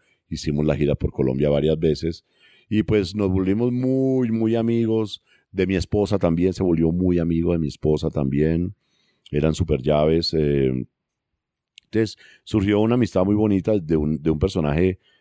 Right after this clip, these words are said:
brillante dentro de la música, ¿no? De un tipo supremamente detallista, supremamente exigente consigo mismo. Y, y aunque nos cogió de sorpresa lo que le pasó a Gustavo, em,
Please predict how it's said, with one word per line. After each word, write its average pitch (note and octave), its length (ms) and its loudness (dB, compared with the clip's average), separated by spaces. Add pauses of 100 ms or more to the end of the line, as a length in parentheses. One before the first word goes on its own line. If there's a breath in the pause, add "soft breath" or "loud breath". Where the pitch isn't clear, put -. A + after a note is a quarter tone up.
(160)
brillante F2 680 0
dentro C2+ 260 0
de B1+ 60 2
la B1 100 -2
música, C2+ 320 -2
¿no? F#2+ 240 0
De C#2+ 100 -6
un C2 140 -6
tipo D2+ 300 -2
supremamente C#2 580 -2
detallista, D2 580 -2
supremamente C#2 960 0 (340 soft breath)
exigente D2 680 0
consigo C#2 400 -2
mismo. D2 460 -2 (520)
Y, F#2 1000 0 (1160)
y A#2 160 -2
aunque C3 340 0
nos B2 180 -2
cogió A2 280 0
de E3+ 80 0
sorpresa A#2 540 0
lo E3 100 -2
que - 80 -4
le A2 100 2
pasó F#2 220 -2
a G2 40 2
Gustavo, C3+ 760 -2 (460)
em, F2 600 0